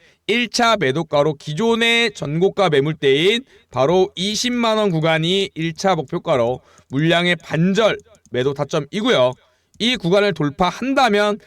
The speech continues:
다음 매물대는요, 바로 이십칠만 구간의 전고가 매물대만 남아 있습니다. 그렇기 때문에 이십만 원 구간의 물량의 반절을 매도해서 확정 수익을 갖는다.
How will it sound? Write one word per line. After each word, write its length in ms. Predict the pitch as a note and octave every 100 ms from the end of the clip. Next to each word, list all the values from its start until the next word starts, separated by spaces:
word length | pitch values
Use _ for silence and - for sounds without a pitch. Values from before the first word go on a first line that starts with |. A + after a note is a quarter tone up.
| _ -
다음 400 | - E3 B3 B3
매물대는요, 800 | A3+ F#3+ E3 E3 C#3+ D3+ E3+ B2+ _ _ -
바로 400 | D3+ F#3+ G3 -
이십칠만 1200 | E3 F#3+ A3 F3+ A3+ - - C4+ C4+ C4 C4 B3 A3+
구간의 480 | G3 F#3+ F#3 F#3 F3
전고가 680 | C3+ D3 F3 G#3 G#3 G3
매물대만 720 | E3 C#3 C#3+ - C#3+ D#3+ F3 D3
남아 280 | B2+ C#3
있습니다. 440 | A2+ - D3 G#2 F2+ _ _ _ _
그렇기 140 | F3+
때문에 520 | A#3+ A3 E3+ F3+ G2 - _ _ _ _
이십만 580 | F3 A3+ A#3+ C4+ C#4 B3+
원 120 | B3 A3
구간의 520 | G3+ G3 G3+ G3+ G3
물량의 500 | D3 D#3 E3 F3 E3+
반절을 720 | - B2+ C3+ G3 A#3+ A#3 - -
매도해서 560 | A#2+ C3 D#3+ F3 D3+
확정 500 | C#3+ G#3+ - C4 B3+
수익을 320 | G3+ G#3+ G3+ F#3
갖는다. 480 | C#3+ C#3 D3 C3